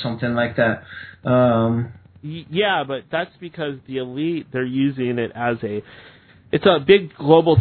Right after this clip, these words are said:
Speaker 2: chessboard, and they can use that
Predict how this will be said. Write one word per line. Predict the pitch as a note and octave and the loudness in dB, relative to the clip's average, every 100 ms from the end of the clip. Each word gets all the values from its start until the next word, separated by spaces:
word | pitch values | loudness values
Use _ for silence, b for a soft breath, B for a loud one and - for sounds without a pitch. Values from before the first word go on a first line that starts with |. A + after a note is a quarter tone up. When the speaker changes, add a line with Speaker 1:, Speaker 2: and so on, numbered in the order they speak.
| - | 2
Speaker 2:
chessboard, | D#3+ D#3+ - C3 A#2+ G2+ F#2 A2+ B B B | -2 -4 -4 -2 0 -2 -6 -10 B B B
and | C#3+ C#3+ | 6 8
they | D3+ D#3 | 6 4
can | F3+ D3+ | 2 2
use | D3 E3 F#3 E3+ D#3 - - - - - | 2 2 2 0 0 -4 -14 -14 -6 0
that | D3 D3 C3 | 4 6 4